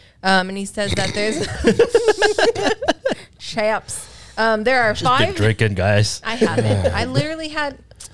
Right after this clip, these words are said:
Speaker 1: I had water before this, and I had a couple sips of this lemon. Mm-mm.
Speaker 2: Disgusting, huh?
Speaker 1: It's not, not too good. <laughs> Um, so anyways, so to dive deep into these five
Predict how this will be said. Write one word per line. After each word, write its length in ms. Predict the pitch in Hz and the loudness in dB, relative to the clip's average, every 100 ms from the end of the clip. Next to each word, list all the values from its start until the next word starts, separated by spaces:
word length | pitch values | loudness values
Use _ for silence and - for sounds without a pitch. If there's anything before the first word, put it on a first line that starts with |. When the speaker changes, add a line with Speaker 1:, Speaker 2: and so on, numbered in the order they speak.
| - - - | -20 -20 -14
Speaker 1:
I 160 | 403 494 | -10 -8
had 80 | 269 | -4
water 340 | 196 208 208 | -2 -2 -4
before 400 | 185 190 190 190 | -8 -10 -6 -4
this, 520 | 185 180 226 - - - - - - _ | -2 -4 -4 -10 -14 -18 -20 -20 -20 _
and 120 | 208 226 | -8 -6
I 40 | |
had 100 | 240 | -6
a 40 | 240 | -8
couple 340 | - 269 277 | -10 -10 -10
sips 320 | - 262 254 | -8 -10 -10
of 80 | 202 | -6
this 220 | 214 214 | -6 -4
lemon. 500 | 160 165 185 180 170 - - | -4 -2 -2 -2 -6 -10 -16
Mm-mm. 720 | 180 190 185 214 196 170 180 - | -10 -8 -6 -6 -4 -8 -12 -10
Speaker 2:
Disgusting, 640 | 101 - 107 101 - 95 | -10 -4 -2 -2 -2 -2
huh? 180 | 101 127 - | 0 -2 -6
Speaker 1:
It's 140 | - | -12
not, 240 | 185 175 - _ - | -8 -8 -10 _ -20
not 120 | - - | -20 -20
too 120 | - - _ - - - - | -20 -20 _ -20 -20 -20 -8
good. 100 | - | -8
<laughs> 540 | - _ _ _ _ 226 | -8 _ _ _ _ -2
Um, 560 | 233 214 196 185 190 - _ - - - | 0 2 0 -2 -10 -16 _ -20 -20 -10
so 220 | 254 233 | -4 -2
anyways, 640 | 247 240 180 165 185 - - - - | -2 -2 -2 -4 -8 -16 -20 -20 -18
so 180 | - 208 | -6 -4
to 120 | 208 | -4
dive 400 | 214 226 240 190 | -2 -2 -4 -6
deep 280 | 208 247 - | -10 -10 -10
into 240 | 196 214 | -10 -10
these 280 | 196 196 - - | -10 -10 -12 -8
five 380 | 202 196 196 | -4 -2 -2